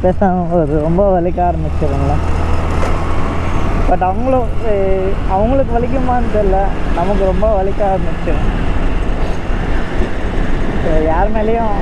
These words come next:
அன்பு நிறைய வைக்காதீங்க. அன்பு வச்சா நிரந்தரமாக இருக்காதுன்றது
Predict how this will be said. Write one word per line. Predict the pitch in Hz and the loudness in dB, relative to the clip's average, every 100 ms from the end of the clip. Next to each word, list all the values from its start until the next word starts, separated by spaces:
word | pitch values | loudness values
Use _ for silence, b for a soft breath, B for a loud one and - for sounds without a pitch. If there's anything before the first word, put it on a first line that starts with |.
| - | 0
அன்பு | - 196 196 | 0 0 0
நிறைய | 160 160 190 | 0 0 0
வைக்காதீங்க. | 165 151 180 170 151 - - 156 - - | 0 0 0 0 -2 0 -2 0 -2 0
அன்பு | 180 196 214 202 | 0 0 0 0
வச்சா | 170 190 180 160 | 0 0 0 0
நிரந்தரமாக | 170 165 180 202 208 202 - | 0 0 0 2 0 0 0
இருக்காதுன்றது | 180 - 185 185 180 - 170 175 | 0 0 0 0 0 0 0 0